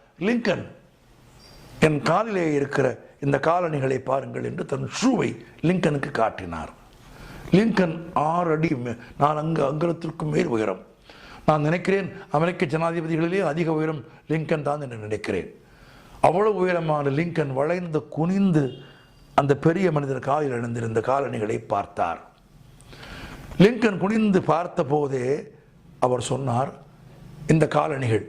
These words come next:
இந்த ஷூ உங்கள் அப்பா தைத்து கொடுத்தது" என்று சொன்னார்.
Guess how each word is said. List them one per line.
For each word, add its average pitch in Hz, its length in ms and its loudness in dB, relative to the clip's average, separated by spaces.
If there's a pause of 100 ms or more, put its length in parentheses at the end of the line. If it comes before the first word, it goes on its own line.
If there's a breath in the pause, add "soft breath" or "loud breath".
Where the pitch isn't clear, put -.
இந்த 151 160 -2 (140)
ஷூ 170 220 2 (340 loud breath)
உங்கள் 123 180 2
அப்பா 156 420 0
தைத்து 139 420 -6
கொடுத்தது" 117 580 -4 (640 loud breath)
என்று 110 180 0
சொன்னார். 76 460 -2